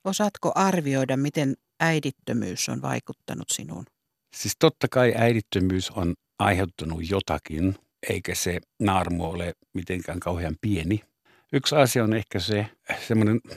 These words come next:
Speaker 2: perustavaa laatua oleva turvattomuuden tunne. Jos mun äiti lähti pois silloin, kun mä olin viisivuotias, niin mitä tahansa voi tapahtua, koska tahansa, kelle tahansa. Et mihinkään ei voi oikeasti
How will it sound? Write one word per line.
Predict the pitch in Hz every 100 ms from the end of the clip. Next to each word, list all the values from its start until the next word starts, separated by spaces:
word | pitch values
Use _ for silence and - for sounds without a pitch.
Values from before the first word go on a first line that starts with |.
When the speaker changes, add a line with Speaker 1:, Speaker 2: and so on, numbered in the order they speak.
| - _ _ _ _
Speaker 2:
perustavaa | 110 123 117 - 87 92
laatua | 90 98 - 85
oleva | 87 92 90 80 -
turvattomuuden | 123 123 92 - 82 85 78 - -
tunne. | 85 78 73 69 - _ _ -
Jos | 104 101
mun | 107 110
äiti | 120 135 - 104
lähti | 104 - -
pois | - 92 90 - - _ _
silloin, | - 104 101
kun | 87
mä | 92
olin | 92 87
viisivuotias, | 98 87 - 90 - - 76 - - _ -
niin | 92 95 90 - _ -
mitä | 113 85 -
tahansa | 110 117 101 98
voi | 87 -
tapahtua, | 95 98 85 - 85 80 -
koska | - 95 - 82
tahansa, | - 85 85 80 80 - -
kelle | 95 87 82
tahansa. | 90 80 78 73 80 - _ _ -
Et | 98
mihinkään | 123 120 110 90 90
ei | 87 87
voi | 85 85 -
oikeasti | - 95 - 85 -